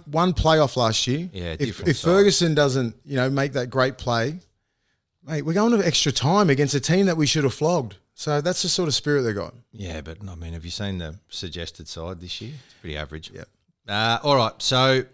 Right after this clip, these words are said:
Speaker 2: because the producer now thinks that he's got to actually produce things, he's holding clocks up and he's t-, anyway, it's,
Speaker 1: That's a
Speaker 2: you
Speaker 1: lot.
Speaker 2: know, the bloke's got a bit of a power complex going on. So apparently now we're gonna move on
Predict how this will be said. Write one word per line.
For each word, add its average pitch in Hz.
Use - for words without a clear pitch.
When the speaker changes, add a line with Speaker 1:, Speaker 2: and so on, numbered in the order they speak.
Speaker 2:
because 135
the 123
producer 110
now 98
thinks 98
that 101
he's 92
got 107
to 101
actually -
produce 104
things, 95
he's 98
holding 95
clocks -
up 104
and 95
he's 92
t-, -
anyway, 92
it's, -
Speaker 1:
That's -
a 107
Speaker 2:
you 101
Speaker 1:
lot. 95
Speaker 2:
know, 98
the 107
bloke's 104
got 82
a 78
bit 85
of 82
a 85
power 92
complex 98
going 120
on. 139
So 135
apparently 143
now 131
we're 127
gonna 120
move 120
on 113